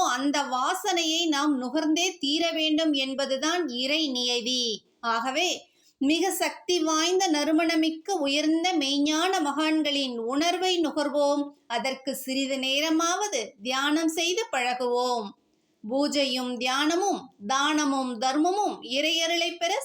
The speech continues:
சிறந்த வழி. ஓம் ஆறுமுக அரங்கமகா தேசிகாய நம.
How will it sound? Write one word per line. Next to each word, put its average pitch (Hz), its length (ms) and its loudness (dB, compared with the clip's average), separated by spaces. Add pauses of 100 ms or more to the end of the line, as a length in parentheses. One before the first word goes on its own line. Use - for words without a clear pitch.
சிறந்த 285 420 0
வழி. 247 580 -2 (300)
ஓம் 285 520 2
ஆறுமுக 262 600 -2
அரங்கமகா 277 760 -2
தேசிகாய 320 720 0
நம. 247 300 -2